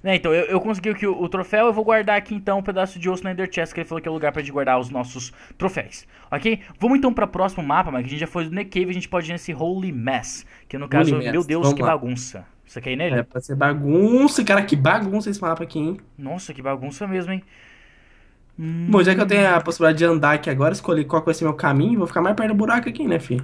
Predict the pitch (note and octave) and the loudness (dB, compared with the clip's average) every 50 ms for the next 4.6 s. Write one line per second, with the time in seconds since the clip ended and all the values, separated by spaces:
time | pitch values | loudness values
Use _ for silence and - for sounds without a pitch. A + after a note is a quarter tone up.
0 | C3 - - D#3+ E3 F3+ F#3 F#3+ F3 D3 C3+ C3 B2+ B2+ B2+ - D3 D3 D3 D3 | -8 -10 -10 -6 -4 -2 -2 0 0 0 0 -2 -4 -8 -14 -12 -8 -6 -2 0
1 | D3+ D3+ D#3 D3 C3 C3 E3 D#3 C#3+ C#3+ C#3+ D#3+ D#3 - F3+ F3 E3 E3+ E3+ - | 0 2 4 6 6 6 6 4 -2 -6 -8 -8 -8 -8 -8 -6 -6 -6 -8 -8
2 | G3 F#3+ F#3 F3+ - F#3 F3+ F#3+ G3+ G3 F#3+ F#3+ F#3 F3+ - F3+ F3+ F3 F3 E3+ | -8 -10 -10 -8 -8 -8 -6 -4 -6 -6 -4 -6 -6 -6 -4 -4 -2 -2 -2 -4
3 | F#3 G3+ G3+ F#3 F3+ F3+ F3 F3 - F#3+ F#3+ F#3 F3 E3 D#3+ D3+ C#3+ - F3 F3+ | -2 -2 0 0 0 0 -2 -4 -6 -4 0 2 2 2 2 -2 -6 -6 -6 -6
4 | F3 F3+ E3+ D#3 D#3 D3+ C#3 B2 A#2 A#2+ A#2+ A#2+ | -2 -2 -2 -2 0 0 0 0 0 -4 -8 -12